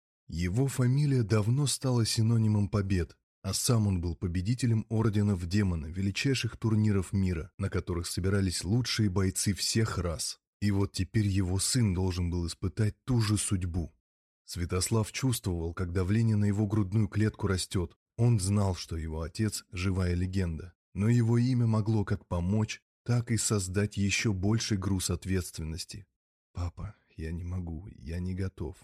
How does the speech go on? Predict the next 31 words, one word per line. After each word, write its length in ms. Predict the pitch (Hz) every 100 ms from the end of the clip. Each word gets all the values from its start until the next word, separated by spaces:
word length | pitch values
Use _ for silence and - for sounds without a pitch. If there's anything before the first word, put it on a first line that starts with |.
| _
прошептал 540 | 92 92 92 - 85
Святослав, 640 | 85 90 85 87 - 101 -
чувствуя, 460 | - 110 - 87
как 220 | 85 90 113
нервы 320 | 110 104 95
начинают 500 | 95 - 104 98 87
давить, 420 | 101 101 95 - -
но 120 | 78
его 280 | 92 98 104
отец, 420 | 95 123 110 -
не 120 | 101
отрывая 420 | 98 113 107 104
взгляда 460 | 92 98 98 90 87
от 100 | 98
арены, 300 | 95 110 104
лишь 220 | 98 -
усмехнулся. 800 | 95 - 92 107 87 - - 90 _ _ _
«Ты 120 | - 113
готов, 560 | 107 101 101 90 82
мой 220 | 76 78
мальчик. 640 | 76 73 62 - - - _ _ _ _
Ты 120 | 95 87
прошел 440 | 92 87 - 90
все. 500 | 85 - 85 87 - _ _ _ _ _ _
Ты – 500 | 113 120 110 87 80 _ _ _ -
мой 340 | 156 110 107
сын, 640 | - - 117 107 90 78 _ _ _ _
и 120 | - 98
ты 140 | 117
заслуживаешь 920 | 110 113 - 131 123 104 101 92 -
победы. 600 | 104 98 90 87 76 -